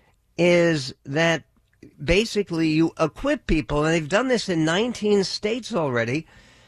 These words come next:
you equip people with the ability to, uh, go ahead and give the name of someone who you think you may believe has firearms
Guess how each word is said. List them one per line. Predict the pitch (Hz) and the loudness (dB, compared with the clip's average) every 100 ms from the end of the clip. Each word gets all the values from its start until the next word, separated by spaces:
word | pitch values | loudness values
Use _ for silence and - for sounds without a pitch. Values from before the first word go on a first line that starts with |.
| _ | _
you | - 175 190 156 | 2 4 4 2
equip | 160 - 226 262 - | -6 -2 0 0 -2
people | 160 131 - 147 175 190 - | -8 -6 -6 -4 -2 -4 -4
with | 151 170 | -4 -4
the | - 160 151 | -2 -4 -4
ability | - 143 123 202 226 151 117 139 175 | -6 -4 0 2 2 0 0 -4 -6
to, | - 175 160 156 | -2 0 2 4
uh, | 156 | 2
go | 139 160 208 | 2 2 2
ahead | 170 160 165 170 - | 2 2 2 0 -2
and | 156 147 131 | 0 0 -2
give | 110 156 196 190 - | -2 0 0 -2 -8
the | 131 147 | -6 -2
name | 147 151 208 226 175 151 | 0 2 2 2 2 0
of | - 135 | -2 -8
someone | - - 165 139 131 131 185 - _ _ _ _ | -6 0 0 2 0 -2 -4 -8 _ _ _ _
who | - 170 165 | 0 4 4
you | 156 180 220 | 2 0 -2
think | - 160 180 - _ _ _ _ _ _ _ _ | -2 -2 -2 -8 _ _ _ _ _ _ _ _
you | 131 160 | 0 4
may | 165 170 | 4 2
believe | 151 156 160 156 190 208 - _ _ _ _ | 0 0 0 0 -2 -4 -14 _ _ _ _
has | 120 170 170 143 | -2 2 2 0
firearms | 151 _ - 180 196 214 175 131 127 147 190 - | -6 _ -2 2 2 2 2 2 0 0 -4 -6